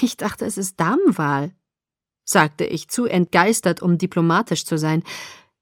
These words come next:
"Ja, stimmt", gab er betreten zu. Ich riss mich zusammen und gab mir die größte Mühe, mein Lächeln aufrichtig wirken zu lassen. "Danke für deine Einladung,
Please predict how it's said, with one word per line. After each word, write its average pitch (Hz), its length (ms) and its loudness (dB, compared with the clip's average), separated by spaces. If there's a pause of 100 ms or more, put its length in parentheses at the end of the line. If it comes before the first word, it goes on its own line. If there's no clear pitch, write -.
(220)
"Ja, 208 380 -6 (500)
stimmt", - 640 -6 (640)
gab 165 180 0
er 170 60 -2
betreten 165 480 -4
zu. 160 320 -2 (1120)
Ich 202 220 2
riss 269 160 0
mich 220 160 2
zusammen 196 500 2 (400)
und 226 200 8
gab 254 200 6
mir 254 80 6
die 220 120 4
größte 226 440 6
Mühe, 220 300 6
mein 190 180 4
Lächeln 190 460 0
aufrichtig 165 580 -2
wirken 160 280 -4
zu 175 120 -4
lassen. 156 400 -4 (340)
"Danke 214 360 4
für 196 140 -2
deine 185 240 2
Einladung, 175 560 0